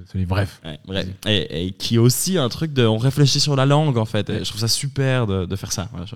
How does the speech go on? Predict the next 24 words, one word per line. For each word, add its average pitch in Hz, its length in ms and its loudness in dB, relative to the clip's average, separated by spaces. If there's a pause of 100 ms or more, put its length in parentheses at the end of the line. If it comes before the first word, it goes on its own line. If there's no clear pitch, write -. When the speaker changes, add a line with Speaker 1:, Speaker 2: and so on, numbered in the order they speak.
Speaker 2:
je - 60 -20
pensais - 240 -12
à 113 40 -10
ça. 98 120 -12 (580)
Speaker 1:
Ouais. 110 80 0
Speaker 2:
Et, 107 80 4
euh, 104 500 2 (120)
comment 147 500 0 (920)
le 117 180 6
militantisme, 120 880 2 (880)
euh, 101 760 2 (1700)
depuis 117 400 -4
très - 340 0
longtemps, 127 580 -2 (120)
je, 104 260 -6
je, 101 280 -6
je, 104 140 -2
je, 95 220 -6
je, 95 400 -6
je, 95 360 -8
je 92 160 -8
n'aime 104 220 -6
pas 135 200 -4
l'injustice. 117 760 -4